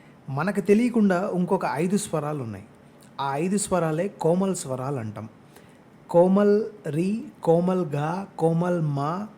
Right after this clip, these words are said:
కోమల్ ధా, కోమల్ ని. ఈ ఐదు. ఏ, ఏ స్వరాలకి కోమల్ స్వరాలు లేవు అంటే, సాకి లేవు, పాకి లేవు. ఓకేనా? ఈ విషయాన్ని గుర్తుపెట్టుకోండి. So,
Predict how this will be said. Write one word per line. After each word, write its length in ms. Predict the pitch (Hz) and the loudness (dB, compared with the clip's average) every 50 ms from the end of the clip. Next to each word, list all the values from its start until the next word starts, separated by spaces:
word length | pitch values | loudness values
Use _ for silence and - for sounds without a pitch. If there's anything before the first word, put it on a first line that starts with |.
| - | -2
కోమల్ 420 | - 160 170 170 175 185 180 170 151 | 2 2 2 2 2 0 0 -2 -2
ధా, 400 | 127 117 120 135 147 165 196 226 202 - - - | -4 -6 -6 -6 -6 -6 -8 -10 -14 -12 -2 2
కోమల్ 480 | 165 170 170 165 165 165 160 143 127 | 4 4 4 4 2 0 0 -2 -4
ని. 160 | 123 127 110 101 - - - - - - - - - - - - 165 | -6 -8 -8 -10 -14 -18 -20 -20 -20 -20 -20 -20 -20 -20 -16 -10 -6
ఈ 120 | 170 185 147 | -4 -2 0
ఐదు. 320 | 151 175 185 160 - 120 - - - - - - - - - - - 127 120 | 2 2 2 0 0 -4 -8 -10 -20 -20 -20 -20 -20 -20 -20 -20 -14 -10 -6
ఏ, 400 | 127 139 160 185 208 233 262 254 254 - - - 143 143 | -4 0 0 2 2 2 0 -2 -4 -8 -14 -16 -8 -4
ఏ 220 | 151 165 196 226 | 0 2 2 2
స్వరాలకి 580 | 233 - - 214 208 214 214 214 214 202 208 226 | 0 0 -2 0 0 2 0 0 0 -2 -4 -6
కోమల్ 340 | 214 - 180 180 190 196 190 | -4 -2 -2 0 0 -2 -2
స్వరాలు 340 | 190 180 165 165 170 175 170 | -2 -4 -2 -2 -2 -2 -2
లేవు 400 | 147 143 156 175 180 185 180 165 | -2 -2 0 0 2 2 2 2
అంటే, 420 | 139 123 120 117 135 160 220 254 - - - - - - - - - - - - | 0 -2 -4 -6 -8 -8 -10 -10 -14 -20 -20 -20 -20 -20 -20 -20 -20 -20 -12 -8
సాకి 440 | - - 170 165 185 214 208 226 | -4 0 2 2 2 0 0 2
లేవు, 380 | 214 208 202 202 202 214 262 277 - - | 4 6 6 6 6 4 0 -4 -4 -2
పాకి 280 | 165 147 156 160 - 160 | 0 0 0 0 -4 -6
లేవు. 380 | 135 113 101 80 - - - - - - - - - - - | -8 -8 -10 -12 -16 -20 -20 -20 -20 -20 -20 -20 -16 -12 -10
ఓకేనా? 220 | 131 175 175 220 | -8 -8 -8 -8
ఈ 200 | 302 349 165 151 | -8 -8 -8 -6
విషయాన్ని 400 | 151 147 143 - 190 175 175 160 | -4 -4 -4 -2 -4 -4 -4 -4
గుర్తుపెట్టుకోండి. 760 | 143 139 131 - 131 135 120 - - - 123 117 156 226 302 - - - - | -8 -8 -10 -8 -8 -10 -10 -10 -10 -10 -10 -8 -8 -10 -10 -12 -14 -10 -8
So, 80 | 208 | -8